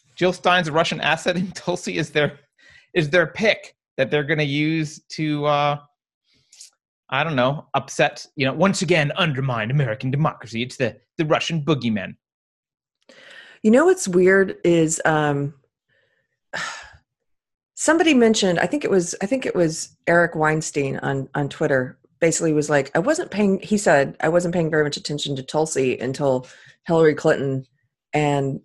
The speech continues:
Speaker 2: the mainstream media told me that I should." <laughs>
Speaker 1: <laughs>
Speaker 2: By targeting her. Do you know what I mean?
Speaker 1: That's intentional? Do you think Clinton's actually trying to support Tulsi? 'Cause I would doubt
Speaker 2: No, I don't think so. I think he just means he,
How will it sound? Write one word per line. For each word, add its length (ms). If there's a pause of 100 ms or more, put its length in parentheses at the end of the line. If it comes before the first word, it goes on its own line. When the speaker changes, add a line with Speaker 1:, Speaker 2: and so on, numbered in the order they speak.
Speaker 2:
the 100
mainstream 400
media 340
told 260
me 100
that 140
I 100
should." 460 (280)
<laughs> 120 (800)
Speaker 1:
<laughs> 0
Speaker 2:
By 840
targeting 480
her. 320 (140)
Do 80
you 40
know 60
what 80
I 40
mean? 180
Speaker 1:
That's 200
intentional? 600
Do 100
you 60
think 200
Clinton's 340 (120)
actually 300
trying 160
to 80
support 420
Tulsi? 280
'Cause 180
I 140
would 220
doubt 120
Speaker 2:
No, 540
I 140
don't 160
think 200
so. 180
I 80
think 160
he 140
just 240
means 520
he, 140